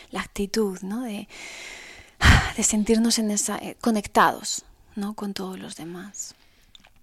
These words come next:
Y luego, bueno, yo no soy muy... He leído muchos libros de, bueno, pues de Osho y de mucha gente, ¿no? Que, que escribe sobre tantra, pero creo que lo mejor es experimentarlo.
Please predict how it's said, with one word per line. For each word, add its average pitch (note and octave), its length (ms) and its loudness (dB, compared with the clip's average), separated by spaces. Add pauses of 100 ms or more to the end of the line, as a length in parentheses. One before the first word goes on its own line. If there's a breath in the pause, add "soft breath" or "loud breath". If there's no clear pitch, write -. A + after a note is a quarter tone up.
(140)
Y G#3+ 100 -2
luego, G#3+ 280 2
bueno, G3 420 -4
yo A3+ 180 0
no C4 120 4
soy C4+ 320 4
muy... A#3+ 580 2
He - 200 -2
leído A3+ 320 6
muchos A3 380 0
libros G#3+ 420 2
de, - 340 -8
bueno, - 260 -12
pues - 200 -8
de - 140 -8
Osho A3 500 0
y G#3 100 -2
de - 240 -8
mucha G3 280 -6
gente, G#3 420 -6
¿no? G#3 180 -6
Que, G#3 420 -12 (680 loud breath)
que G#3 120 -6
escribe A3 400 0
sobre G#3+ 240 0
tantra, G#3+ 400 0
pero G#3 200 -2
creo G#3+ 300 0
que A3 240 2
lo G3+ 100 -4
mejor G3+ 280 -4
es A3 120 -4
experimentarlo. F#3+ 1000 -6